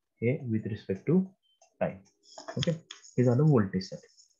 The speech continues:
आता आपण कशासाठी काढतो? करंटसाठी. आता inductive circuit जेव्हा आपण consider करतो,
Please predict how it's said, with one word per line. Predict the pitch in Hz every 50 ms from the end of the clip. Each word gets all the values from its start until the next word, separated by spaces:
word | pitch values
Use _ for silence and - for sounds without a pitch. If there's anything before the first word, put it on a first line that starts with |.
| _ _ -
आता | 120 - 143
आपण | 143 - 156 147
कशासाठी | 147 139 - 143 139 131 - 127
काढतो? | - 117 120 - - 170 190 - - _ _ _ _ _ _
करंटसाठी. | - 101 92 87 87 - - - - - - - _ _ _ _ _ _ _ _ _ _ _ _ _ _ _ -
आता | 110 110 - 165 143 139 170 190 - - _ _ _ -
inductive | - 156 147 147 165 175 175 - 202 196 190
circuit | - 170 131 - - 156 139
जेव्हा | 135 139 139 135
आपण | 131 - 143
consider | 135 - 131 120 117 139 135 139 135
करतो, | 127 - - - - - - -